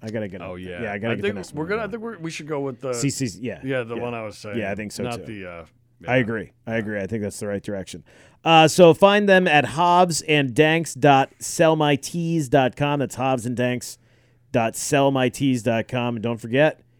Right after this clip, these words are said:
Speaker 1: Main Man Flavas online, main man flavas dot com. You can buy everything right there. Uh, and, yeah, send us pictures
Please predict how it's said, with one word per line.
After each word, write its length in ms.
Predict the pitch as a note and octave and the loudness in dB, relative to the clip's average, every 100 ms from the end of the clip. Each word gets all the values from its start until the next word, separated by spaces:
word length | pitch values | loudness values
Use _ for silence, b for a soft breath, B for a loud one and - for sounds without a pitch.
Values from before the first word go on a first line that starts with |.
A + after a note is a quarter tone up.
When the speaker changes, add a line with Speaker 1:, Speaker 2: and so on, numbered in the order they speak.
| _ - | _ -6
Speaker 1:
Main 460 | B2 D3+ G3 G#3+ G3+ | 2 6 6 4 0
Man 400 | D#3 D#3+ G3 G#3 | 0 2 4 2
Flavas 800 | F3+ - F3+ G#3+ B3 G3+ A2+ - - | -2 4 6 6 6 0 0 -6 -4
online, 720 | D3+ F#3+ F3+ E3+ G3 F#3 C3 | 0 0 2 2 2 2 0
main 260 | C3 E3+ F3 | -2 -2 0
man 200 | F3 D#3+ | -2 -2
flavas 540 | - E3+ E3+ F3 B2+ | 0 2 2 0 0
dot 380 | C#3+ C#3+ C3+ - | 4 4 2 -6
com. 400 | - F3 F#3 F3 | -2 0 2 0
You 80 | B2 | -2
can 220 | B2+ A2+ | -2 -2
buy 720 | C3 C#3 D3 D3 D3 D3+ C#3+ - | 0 2 2 2 4 4 2 0
everything 420 | D#3+ G#3 C3 A2+ | 0 2 0 -4
right 260 | G#2+ B2+ A#2+ | -2 -2 0
there. 380 | C#3+ D#3 D#3+ D3+ _ _ _ _ _ _ - | 0 2 2 0 _ _ _ _ _ _ -12
Uh, 200 | A#2 A2 A#2+ | -6 -4 -2
and, 260 | B2 B2 | -2 0
yeah, 240 | A#2+ E3+ F3 | 2 4 2
send 280 | - E3+ F#3+ | 0 2 0
us 100 | - | 0
pictures 480 | A#2+ - F3 C3 | -4 -2 -4 -6